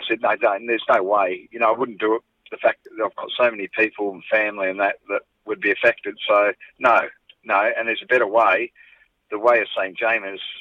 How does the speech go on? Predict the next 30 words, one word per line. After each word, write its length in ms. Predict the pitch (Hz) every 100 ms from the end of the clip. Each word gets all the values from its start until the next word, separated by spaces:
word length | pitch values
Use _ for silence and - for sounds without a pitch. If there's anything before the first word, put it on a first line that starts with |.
| -
is, 180 | 107 98 90 -
is 140 | - - -
fixed 260 | - -
me. 300 | 107 113 90 - -
It, 140 | 113
he's 200 | 123 123 -
given 240 | 127 110 107
me 120 | 101
purpose 340 | - 117 110 101
in 100 | 101
life 220 | 104 113
again. 320 | 104 87 82 78 _
You 60 | 98
know 80 | 110
what 160 | 110
I 60 | 127
mean? 120 | 156 _ _ _ - - - -
Um, 500 | 104 104 104 101 95 _ _ _ _ _ _
I, 80 | 110
I, 320 | 113 110 113 120
it's, 180 | 127 - - - 151 -
it's, 160 | 135 -
it 120 | 359
is. 120 | 160 127 -
It's, 160 | 127 -
it's 160 | 120 -
saved 200 | 143 131
my 60 | 98
life, 260 | 101 127 -
I 60 | 113